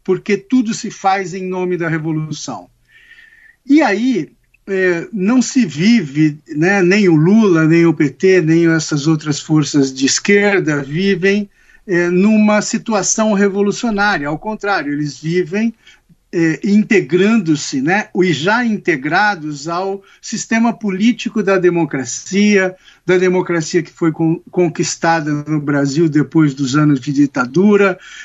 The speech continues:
da democracia que construiu a nossa Constituição,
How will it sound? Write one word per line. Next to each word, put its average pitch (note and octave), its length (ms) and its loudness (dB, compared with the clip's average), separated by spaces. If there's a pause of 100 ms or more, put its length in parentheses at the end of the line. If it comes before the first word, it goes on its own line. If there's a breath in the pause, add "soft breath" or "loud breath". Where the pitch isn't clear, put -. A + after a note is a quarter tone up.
(120)
da F#3+ 220 -2
democracia F3+ 720 -2
que D#3+ 140 -8
construiu F3+ 1000 0
a D#3 100 -2
nossa E3 340 0
Constituição, D#3 960 0